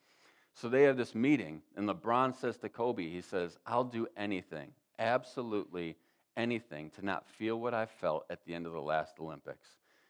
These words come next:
So that feeling, he said, "It's haunted me f-, since then." He said, "I will do anything to not feel that." Kobe says, "If you wanna feel the happiness of standing on the podium with a gold medal around your neck,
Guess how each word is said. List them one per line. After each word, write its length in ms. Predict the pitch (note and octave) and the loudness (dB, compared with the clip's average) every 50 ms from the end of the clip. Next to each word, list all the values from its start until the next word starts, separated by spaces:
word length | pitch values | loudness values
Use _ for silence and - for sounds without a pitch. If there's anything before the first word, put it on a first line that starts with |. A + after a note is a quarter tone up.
| _ _ _ | _ _ _
So 60 | - | -4
that 260 | F#2+ F#2+ A2 A2 - - | 2 4 4 4 2 0
feeling, 480 | - - B2 A#2+ B2 B2 B2 B2 A#2+ | -8 -4 0 0 2 2 2 -2 -2
he 100 | A#2 A2+ | -4 -6
said, 160 | A2 - A2 | -6 -4 -4
"It's 120 | G2 F#2+ - | -4 -4 -6
haunted 640 | - - - - C3 C3 C3 B2+ - A#2 G2+ F2 | -12 -14 -8 -2 0 0 0 0 -4 -6 -8 -6
me 140 | E2+ D#2 D2 | -6 -8 -8
f-, 200 | C#2+ - - - _ _ _ _ _ _ _ - | -10 -12 -20 -20 _ _ _ _ _ _ _ -6
since 260 | - D#3+ D3+ D#3 D3+ - | -2 0 0 0 0 -2
then." 260 | - A#2 B2 B2 G#2 | -2 -2 0 0 -2
He 60 | E2+ | -4
said, 140 | - - F2+ | -6 -4 -2
"I 120 | D2+ G#2 A#2 | 0 2 2
will 100 | A#2+ B2+ | 2 0
do 200 | A#2+ A#2 A2 - _ | -2 -4 -4 -6 _
anything 600 | - D3+ D#3 E3+ D#3+ C#3+ D3+ - F2+ D#2+ D2 D2+ - _ _ _ _ _ _ _ | -6 -4 0 2 2 0 0 -2 -8 -8 -8 -10 -14 _ _ _ _ _ _ _
to 80 | - | -6
not 280 | G#2 G#2 G2 - - - | -2 0 0 0 -2 -2
feel 180 | G#2+ G2+ G2 F2+ | -2 -2 -2 0
that." 240 | E2+ D2 B1+ - - _ _ _ _ _ _ _ _ _ _ _ _ _ _ _ | -2 -2 -4 -4 -8 _ _ _ _ _ _ _ _ _ _ _ _ _ _ _
Kobe 240 | _ - B2 A#2+ B2+ | _ 0 2 2 0
says, 260 | B2 - B2 A2 G#2 | -2 -2 -4 -4 -4
"If 140 | G#2+ - - | -6 -6 -6
you 80 | A#2 G#2+ | -6 -6
wanna 360 | G2 G2 B2 C3+ D3 D#3 D#3 | -4 -2 -2 -2 0 0 -2
feel 280 | D3+ - - B2+ B2+ A2+ | -4 -4 -2 -2 0 0
the 80 | G#2+ | 0
happiness 640 | F#2+ - A#2 G#2+ A2 - - E2 D2+ D2+ D2+ D2+ - | -4 0 2 2 2 2 -2 -6 -8 -8 -10 -12 -12
of 100 | - E2 | -12 -14
standing 500 | - - - - G#2 G#2+ A2+ A#2 A#2+ A#2 | -14 -14 -10 -8 -6 -4 -4 -4 -4 -4
on 100 | A2+ A#2 | -2 -2
the 60 | A#2+ A#2 | -4 -4
podium 600 | - - F2+ E2+ E2+ E2+ E2+ D#2+ D#2+ D#2+ D#2+ - _ _ _ _ _ - | -4 -4 -4 -4 -2 -2 -4 -6 -6 -6 -8 -10 _ _ _ _ _ -6
with 160 | F#2 F2+ F2+ | -4 -4 -4
a 40 | E2+ | -4
gold 340 | D2+ - F2+ F#2+ G#2+ A2 | -2 2 2 2 2 2
medal 260 | G#2+ G2 F#2+ F#2+ F2 E2+ | 0 2 2 2 2 2
around 280 | D#2+ D#2 D#2 D#2+ D#2 | -2 -4 -4 -6 -6
your 100 | D#2 D2+ | -8 -8
neck, 200 | D#2 D#2 D2+ D2 | -6 -6 -8 -8